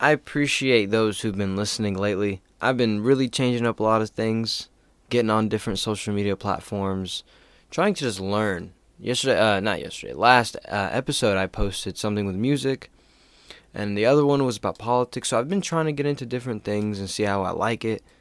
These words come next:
you know, see how it goes. It's kinda fun to do, experimenting, seeing what I'm good at, et cetera. Whatever. But, dude, I wanted to talk about something that my coach asked me, or asked the class. I was just in the class.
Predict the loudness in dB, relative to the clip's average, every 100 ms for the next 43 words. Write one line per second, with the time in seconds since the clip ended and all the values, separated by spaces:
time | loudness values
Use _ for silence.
0 | _ _ _ _ -14 -12 -8 -4 -2 -4
1 | -2 4 6 6 2 -4 -16 _ -10 -4
2 | -4 -2 -4 -4 -2 2 2 2 -4 _
3 | -16 -6 0 2 2 0 -2 -6 -20 -20
4 | -12 -4 -2 -2 0 4 4 4 -2 _
5 | _ _ -10 0 2 0 -8 _ _ _
6 | _ -14 0 2 2 -4 -20 -20 -20 -18
7 | 0 8 8 8 2 6 6 2 0 -2
8 | -2 -2 -4 -6 _ _ -12 -6 -4 -4
9 | -6 -4 -4 -4 -4 0 0 0 -4 -4
10 | -8 -10 -12 -16 _ _ _ _ _ _
11 | 2 4 4 0 -10 -2 2 2 0 -4
12 | -4 -6 -10 -14 -12 -12 -14